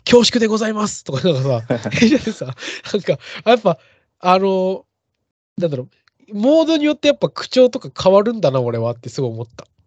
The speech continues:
Speaker 2: <laughs>
Speaker 1: なんか実感した。
Speaker 2: スイッチの切り替えがある。
Speaker 1: <laughs> そうそうそう。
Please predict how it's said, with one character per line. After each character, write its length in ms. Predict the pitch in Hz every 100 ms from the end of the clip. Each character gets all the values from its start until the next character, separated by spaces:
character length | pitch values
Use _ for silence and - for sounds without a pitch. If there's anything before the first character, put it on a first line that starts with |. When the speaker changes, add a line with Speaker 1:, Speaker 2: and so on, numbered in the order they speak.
| _ _ _ _ _ -
Speaker 2:
<laughs> 0 |
Speaker 1:
な 80 | 127
ん 40 | 113
か 460 | - _ _ 147
実 260 | 127 151 143 -
感 100 | 180
し 80 | 98
た。 0 |
Speaker 2:
ス 20 |
イ 20 |
ッ 20 |
チ 60 | 95
の 60 |
切 140 | - 92
り 80 | -
替 160 | 92
え 60 | 90
が 280 | 87 65 -
あ 100 | 98
る。 100 | -
Speaker 1:
<laughs> 0 |
そ 280 | - - 240
う 20 |
そ 120 | 185
う 40 | 160
そ 140 |
う。 60 | 170